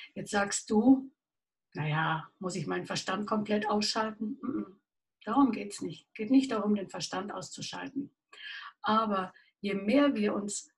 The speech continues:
von Menschen Informationen holen, von irgendwelchen Zahlen Informationen holen, wo wir nicht mal wissen, ob sie der Wahrheit entsprechen, das mal nur so am Rande,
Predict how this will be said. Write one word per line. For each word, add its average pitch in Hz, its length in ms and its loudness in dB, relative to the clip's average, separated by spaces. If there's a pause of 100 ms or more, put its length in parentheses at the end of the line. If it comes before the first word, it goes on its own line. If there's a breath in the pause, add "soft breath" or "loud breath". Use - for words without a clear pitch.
von 196 260 0
Menschen 269 400 6
Informationen 226 1000 -2
holen, 190 240 -8
von - 180 -2
irgendwelchen 262 500 2
Zahlen 269 340 6
Informationen 220 800 -4
holen, 208 220 -2
wo 254 120 4
wir 254 100 6
nicht 277 220 10
mal 202 240 0
wissen, 185 460 -2 (520)
ob 302 160 -4
sie - 140 -8
der 175 200 -2
Wahrheit 185 360 2
entsprechen, - 800 -8
das - 200 -12
mal 180 180 -4
nur 240 180 4
so 214 140 0
am 185 180 2
Rande, 180 420 -2